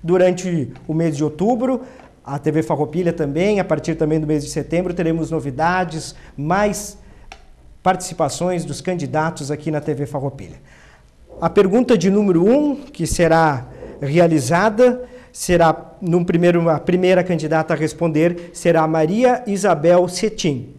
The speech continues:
Maria Isabel Cetim irá responder a primeira pergunta. A mesma pergunta será respondida pelos três candidatos. O segundo a responder é o candidato Pedro Pedroso.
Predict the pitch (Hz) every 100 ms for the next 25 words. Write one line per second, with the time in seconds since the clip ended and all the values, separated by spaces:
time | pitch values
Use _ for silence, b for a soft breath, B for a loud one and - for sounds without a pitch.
0 | - - _ _ _ _ _ - 139 147
1 | 185 170 151 143 151 160 135 180 196 185
2 | 165 175 175 170 147 156 160 B B B
3 | - - - - - - - - - -
4 | 151 151 165 170 185 180 202 151 147 143
5 | 135 113 - - b b b b b b
6 | - 151 190 220 277 233 156 180 220 -
7 | 165 165 175 185 180 175 175 170 165 160
8 | 160 185 170 165 120 - - - 185 -
9 | 185 165 160 160 151 170 262 247 196 226
10 | - - - 202 202 196 175 160 170 196
11 | 170 - 214 262 240 247 240 180 151 127
12 | - -